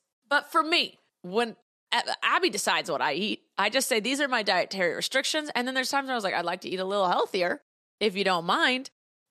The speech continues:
But I don't know. Let's see. Let's see. This is a,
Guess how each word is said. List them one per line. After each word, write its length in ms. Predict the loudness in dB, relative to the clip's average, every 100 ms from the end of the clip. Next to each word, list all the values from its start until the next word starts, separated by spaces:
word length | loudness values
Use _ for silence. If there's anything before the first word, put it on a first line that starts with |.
| -2
But 320 | 2 2 0 _ _ _ -10
I 140 | -6
don't 120 | -4 -4
know. 200 | -6 -8
Let's 260 | 0 0 2
see. 240 | -4 -6 _ _ _ _ _ -6
Let's 160 | -2
see. 240 | -2 -6 _ _ _ 2
This 240 | 4 4
is 200 | 2 4
a, 280 | 4 2